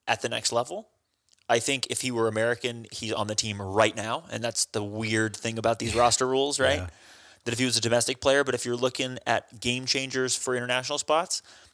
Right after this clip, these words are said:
Speaker 1: I wouldn't be mad if they brought him. I would, I would be happy to have him back. I would be happy to have him with his left foot running up and down the sideline. But
Speaker 2: Mm-hmm.
Speaker 1: I'm not sure that he is the game changer you're looking for, um,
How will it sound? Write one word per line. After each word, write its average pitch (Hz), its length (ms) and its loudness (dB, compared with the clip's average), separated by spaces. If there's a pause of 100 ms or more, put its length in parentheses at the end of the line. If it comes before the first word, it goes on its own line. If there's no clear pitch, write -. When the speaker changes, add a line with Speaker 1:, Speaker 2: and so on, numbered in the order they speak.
(160)
Speaker 1:
I 143 60 10
wouldn't 151 180 8
be 143 80 4
mad 131 240 4
if - 60 -4
they 143 80 0
brought 143 200 6
him. 160 160 -8 (240)
I 127 100 6
would, 123 240 4
I 123 80 8
would 120 120 4
be 120 120 -2
happy 123 300 2
to 123 80 0
have 120 140 2
him 120 80 -2
back. 117 540 0
I 110 80 -4
would 110 120 -2
be 117 80 -8
happy 120 360 0
to 127 60 -2
have 113 200 0
him 117 300 -4 (520)
with 120 200 4
his - 140 2
left - 220 4
foot 120 300 6
running 120 240 2
up 120 120 2
and 120 60 -6
down 117 140 2
the 113 60 -6
sideline. 139 560 2 (500)
But 113 220 8
Speaker 2:
Mm-hmm. 101 240 -4
Speaker 1:
I'm 127 200 2
not 131 300 6
sure 123 320 2
that 113 280 0 (360)
he 123 220 -2
is 113 320 2
the 113 220 -6
game 117 340 0
changer 123 320 0
you're 120 160 0
looking 127 300 -2
for, 180 360 -4 (240)
um, 98 420 -8